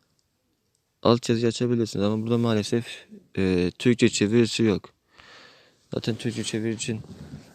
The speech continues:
az önce gösterdiğim uygulamayı kullanabilirsiniz. Eee, yine, eee, yeteri kadar izlenme gelirse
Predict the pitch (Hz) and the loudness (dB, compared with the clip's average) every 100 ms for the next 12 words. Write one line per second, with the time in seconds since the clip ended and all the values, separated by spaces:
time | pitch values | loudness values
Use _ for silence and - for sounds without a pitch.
0 | _ - 107 120 110 113 - 110 113 113 | _ -2 0 0 2 2 4 2 4 4
1 | 110 110 113 110 - 110 113 110 107 - | 4 2 2 0 0 0 0 0 -4 -4
2 | 98 107 - _ _ - - - _ _ | -6 -8 -14 _ _ -20 -20 -20 _ _
3 | - 156 120 127 _ _ _ _ _ _ | -14 -12 -12 -14 _ _ _ _ _ _
4 | _ - 117 123 127 - 104 98 98 95 | _ -2 2 4 2 0 -2 0 -2 0
5 | 101 107 135 123 120 123 113 107 117 120 | 0 0 -2 -2 2 2 2 2 4 4
6 | 110 117 110 101 90 | 6 6 6 2 -2